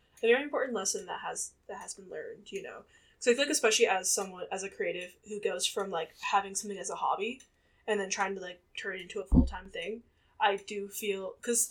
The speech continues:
that's kind of how it was for me, was I was a hobbyist creative, and then you actually were the one that was like, "Why don't you make this a career?" And I was like, "You're right, why don't I?"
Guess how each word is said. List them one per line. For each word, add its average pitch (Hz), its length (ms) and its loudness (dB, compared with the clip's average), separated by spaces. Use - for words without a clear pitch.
that's 285 200 4
kind 269 220 -2
of 226 80 0
how 190 240 4
it 156 60 2
was 143 200 2
for - 140 -6
me, 117 160 -8
was - 240 -2
I 185 160 6
was 170 320 -4
a 170 200 -2
hobbyist 170 500 0
creative, 139 480 -4
and 190 200 -4
then 185 300 -8
you 226 260 4
actually 185 280 4
were 190 80 -2
the 190 80 -4
one 180 180 -8
that 180 80 -10
was 196 200 0
like, 240 160 4
"Why 262 220 2
don't 415 200 4
you 427 100 4
make 415 160 6
this 403 160 4
a 415 60 0
career?" 370 380 6
And 240 80 8
I 233 40 6
was 240 200 -2
like, 277 260 -8
"You're 208 180 -2
right, 185 440 0
why 175 180 0
don't 185 280 -2
I?" - 240 2